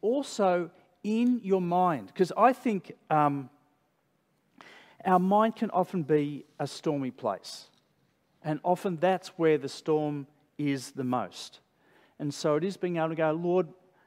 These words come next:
how is, where's my mind? Is it in a place of peace?" So how do we follow the way of peace? Firstly, let the Spirit lead you. The disciples were able to discern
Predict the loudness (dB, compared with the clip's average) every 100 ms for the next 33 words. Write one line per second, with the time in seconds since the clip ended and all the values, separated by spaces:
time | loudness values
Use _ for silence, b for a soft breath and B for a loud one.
0 | b b -2 2 2 0 0 -2 -2 -10
1 | -18 -20 _ _ _ _ _ _ _ _
2 | -2 4 4 2 -2 -2 -4 -6 -8 -8
3 | -6 -8 -6 -8 -6 -6 -6 -10 -20 -20
4 | -20 -20 _ _ 0 2 4 4 2 -4
5 | 0 2 2 0 -2 -4 -12 -10 -2 0
6 | 0 -2 -4 -4 -8 -4 -2 -2 -4 -6
7 | -8 -10 -10 -8 -2 -2 0 -4 -6 -2
8 | 0 2 0 0 -8 -10 -10 -10 -6 -4
9 | -2 -4 -6